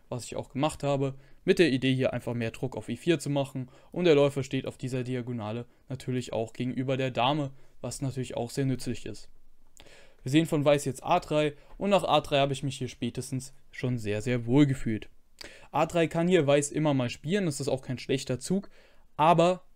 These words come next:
es gibt mir eben noch mehr Zeit und das ist halt eine sehr langsame Herangehensweise, wonach Schwarz hier mehr Zeit hat, sich besser aufbauen kann. Und meistens, ja, ist der weiße Angriff jetzt nicht mehr so stark, kommt nicht mehr so schnell und ist nicht ganz so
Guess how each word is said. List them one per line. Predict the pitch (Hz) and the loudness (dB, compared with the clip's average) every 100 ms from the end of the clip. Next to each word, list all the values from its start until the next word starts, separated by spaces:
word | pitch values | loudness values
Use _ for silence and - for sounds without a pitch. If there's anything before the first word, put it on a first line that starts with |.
| - | -10
es | - 139 - | -8 -8 -6
gibt | - - | -6 -2
mir | 156 | 0
eben | 151 147 | 2 2
noch | 147 | 0
mehr | 139 123 | -2 -4
Zeit | - 151 151 - - - - - | 0 0 0 -6 -20 -20 -16 -8
und | 127 123 123 120 - - | -4 -2 -2 -4 -8 -12
das | - - | -10 -6
ist | |
halt | 139 139 | -4 -2
eine | 135 135 131 120 | -2 -2 -2 -2
sehr | 131 131 | 0 2
langsame | 127 151 151 151 | 2 4 4 4
Herangehensweise, | 131 123 127 131 131 - 127 131 147 - - - | 2 0 -2 -2 -2 -2 -2 -2 -6 -10 -20 0
wonach | 196 170 | 2 2
Schwarz | - 147 139 | 2 0 0
hier | 131 | -2
mehr | 120 | -4
Zeit | - 120 135 | -4 -4 -4
hat, | 123 - - | -6 -8 -10
sich | - 131 | -8 -2
besser | 147 139 | -2 0
aufbauen | - 123 - 123 | 0 0 -2 -4
kann. | 123 113 117 - - - - - | -4 -8 -10 -12 -18 -20 -20 -6
Und | 165 | 0
meistens, | 170 170 - 147 135 - - - - - - - | 2 2 2 -2 -2 -10 -14 -14 -14 -14 -14 -14
ja, | - - - | -12 -12 -8
ist | 123 147 | -2 2
der | 131 127 | 2 2
weiße | 127 123 - | 2 2 0
Angriff | 143 139 - | 0 -2 -4
jetzt | 123 | -4
nicht | 135 - | -4 -2
mehr | 127 | -2
so | |
stark, | 123 143 135 135 | 0 0 0 0
kommt | 165 | -2
nicht | 165 156 | -2 -2
mehr | 139 | -2
so | 131 | -2
schnell | 139 139 135 | -2 0 0
und | |
ist | 127 - | -2 -6
nicht | 131 - | -8 -4
ganz | 117 120 | -4 -4
so | 131 | -6